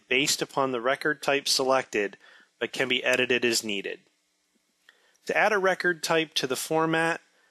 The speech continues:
highlight and select the Add Row option from the right-click menu to add a row between existing record types, or select an option from the drop-down in the record types column of the last line.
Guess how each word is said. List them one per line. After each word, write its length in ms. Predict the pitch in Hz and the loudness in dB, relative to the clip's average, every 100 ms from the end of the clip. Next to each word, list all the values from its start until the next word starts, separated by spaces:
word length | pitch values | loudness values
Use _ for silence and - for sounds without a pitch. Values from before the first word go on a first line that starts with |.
| _ | _
highlight 580 | - 175 185 180 180 175 | -2 2 4 6 4 2
and 100 | 139 | 0
select 320 | - 139 135 | 2 2 0
the 160 | - 120 | -2 0
Add 300 | 131 147 151 | 2 2 2
Row 340 | 123 135 147 | 2 4 4
option 540 | 135 135 139 - 139 135 | 4 2 2 0 0 -4
from 220 | - 123 | -8 -6
the 100 | 107 | 0
right-click 560 | 123 143 - 156 151 156 | 2 2 0 -2 0 -2
menu 400 | 147 151 151 151 | 0 0 -2 -2
to 280 | - - | -6 0
add 200 | 123 131 | 2 4
a 20 | 131 | 2
row 300 | 123 120 120 | 2 2 2
between 400 | 117 - 120 110 | -2 -4 -4 -2
existing 440 | 113 139 - 120 | 0 0 0 0
record 400 | 139 160 131 - | 0 0 -2 0
types, 560 | - 104 104 - - - _ _ - - _ _ | 0 0 -2 -2 -4 -6 _ _ -20 -20 _ _
or 160 | 170 180 | 2 4
select 520 | - 156 147 196 - | 4 6 6 4 2
an 120 | 151 | 0
option 580 | 131 135 143 - 143 143 | 2 2 2 2 2 0
from 240 | - 120 117 | -6 -4 -2
the 80 | |
drop-down 880 | 104 123 139 139 - 131 127 127 127 - _ _ | 0 2 2 2 0 2 2 0 -4 -10 _ _
in 120 | - 117 | -6 -4
the 100 | 113 | 0
record 420 | 143 151 147 - | 0 2 -2 0
types 340 | 139 135 - | 0 2 0
column 460 | - 127 123 123 120 | -2 0 2 2 0
of 140 | 107 | -2
the 100 | 110 | 0
last 480 | 110 104 104 104 - | 2 4 4 2 0
line. 380 | 101 95 - | -4 -8 -10